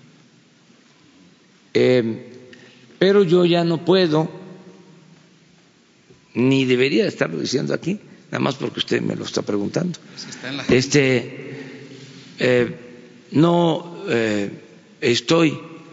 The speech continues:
Speaker 1: en activo como militante de Morena, tengo permiso, tengo licencia, eh, represento a todos los mexicanos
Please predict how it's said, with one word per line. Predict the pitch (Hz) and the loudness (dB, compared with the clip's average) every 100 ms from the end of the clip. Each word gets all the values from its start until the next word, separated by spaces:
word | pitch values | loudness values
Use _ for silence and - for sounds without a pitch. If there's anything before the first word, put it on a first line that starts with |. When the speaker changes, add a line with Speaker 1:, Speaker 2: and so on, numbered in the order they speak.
| - - - - - - | -20 -20 -20 -20 -14 -2
Speaker 1:
en | 110 104 101 92 90 87 85 - - - - - | 0 2 0 0 -2 -6 -14 -20 -20 -20 -20 -8
activo | - 104 - 190 165 147 | -6 -6 0 2 2 0
como | 117 117 | 0 0
militante | 110 110 110 117 139 131 110 101 - - - - - _ _ | 2 0 0 0 -2 -2 -4 -4 -10 -20 -20 -20 -20 _ _
de | 190 107 | -2 0
Morena, | 110 143 175 175 | 2 2 2 0
tengo | - 123 120 117 | 0 -2 -2 -2
permiso, | - 113 147 180 - 190 - - - - - | -2 0 2 2 0 -4 -10 -20 -20 -20 -4
tengo | 117 107 | -2 0
licencia, | 110 110 160 151 160 175 - - - - - - - | 0 0 0 2 0 -2 -8 -20 -20 -20 -20 -20 -2
eh, | 107 107 104 101 98 - - | 2 6 6 6 4 2 -2
represento | 98 110 107 147 143 151 139 | -2 -2 0 0 2 0 0
a | 120 110 - | -2 -2 2
todos | 165 160 104 - - - - - - - - | 2 4 0 -4 -8 -14 -18 -20 -20 -8 0
los | 110 98 | 0 2
mexicanos | 104 110 - 135 151 185 - | 0 0 0 -2 -4 -6 -10